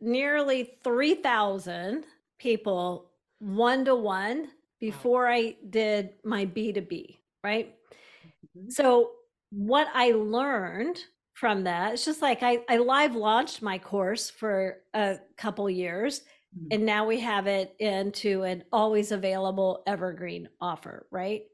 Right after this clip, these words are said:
Speaker 1: I
Speaker 2: Right.
Speaker 1: think what we learn from the one-to-one and what I learned from, like, live launching helps inform what's next, because you get,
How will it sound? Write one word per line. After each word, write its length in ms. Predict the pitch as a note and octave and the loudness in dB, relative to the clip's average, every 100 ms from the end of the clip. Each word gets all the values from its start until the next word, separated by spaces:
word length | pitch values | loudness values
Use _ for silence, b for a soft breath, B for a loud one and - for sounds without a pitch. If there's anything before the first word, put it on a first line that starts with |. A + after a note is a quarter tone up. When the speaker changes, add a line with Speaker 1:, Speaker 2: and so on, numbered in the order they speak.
| b b b | b b b
Speaker 1:
I 40 | |
Speaker 2:
Right. 140 | F3 - | -4 -2
Speaker 1:
think 220 | F4+ F#4 | -2 -2
what 140 | A4 E4 | -6 -2
we 140 | D#4+ | -2
learn 680 | A#3 A3 A3 A3+ B3 C4+ D4+ | -2 -2 -2 -2 -2 -4 -6
from 680 | - A#3 G#3 F#3+ F#3 F#3+ - - | -6 0 0 2 0 -2 -8 -4
the 100 | G#3 | -2
one-to-one 880 | G3 G3 A3 A3 F#3 F3 F#3+ C#4 D4 | 0 0 -2 -2 -4 -4 -4 -4 -4
and 140 | F#3+ | -4
what 200 | F#3 - | -6 -6
I 180 | - G3+ | -4 -4
learned 380 | F#3+ F#3+ G3 G#3 | -2 -4 -4 -4
from, 160 | G3+ F#3+ | -6 -6
like, 200 | F3 F#3 | -6 -4
live 320 | F#3+ G3 F#3+ | -2 -2 -4
launching 400 | F3+ F#3+ C4+ B3 | -6 -6 -6 -6
helps 340 | A3 C4 A#3 | -2 -2 0
inform 560 | A#3 G#3 - A3+ G#3 F#3+ | -4 -4 -2 -2 -2 -4
what's 320 | F3 E3+ - | -6 -8 -6
next, 460 | F#3+ F3+ - - - | -4 -4 -10 -16 -10
because 320 | G3+ G3+ A3 | -8 -2 -2
you 100 | A#3 | 0
get, 360 | A3 C4+ C4 | 2 2 2